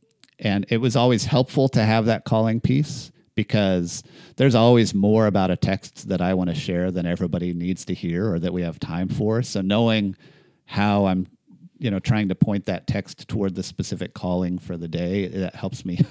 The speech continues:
<laughs> limit, 'cause I get really nerdy, Mike. I can get really nerdy about history stuff and all that. So,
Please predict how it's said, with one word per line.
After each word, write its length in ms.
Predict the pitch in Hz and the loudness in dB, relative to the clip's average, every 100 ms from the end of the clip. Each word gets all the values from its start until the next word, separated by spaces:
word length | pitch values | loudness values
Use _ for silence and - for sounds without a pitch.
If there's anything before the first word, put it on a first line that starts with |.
| - | 2
<laughs> 140 | 160 - - - - | -2 -2 -20 -18 -8
limit, 440 | 107 98 98 104 - - - | -2 2 2 0 -4 -18 -6
'cause 120 | 98 | -2
I 100 | 104 | 0
get 120 | 127 101 | 0 0
really 300 | 95 98 90 | 0 0 0
nerdy, 460 | 82 85 80 76 101 | 0 -2 -2 -4 -8
Mike. 260 | 78 78 - | -8 -6 -6
I 120 | 78 | -8
can 160 | - | -8
get 120 | 80 78 | -8 -6
really 220 | 82 80 | -6 -6
nerdy 260 | 78 80 | -6 -8
about 280 | 78 76 76 | -8 -8 -8
history 400 | - 95 - 87 | -6 -6 -4 -4
stuff 360 | 82 - 82 82 | -4 -4 -4 -4
and 80 | 85 | -6
all 120 | 80 | -6
that. 240 | 80 - - | -8 -10 -10
So, 280 | - 82 | -6 -6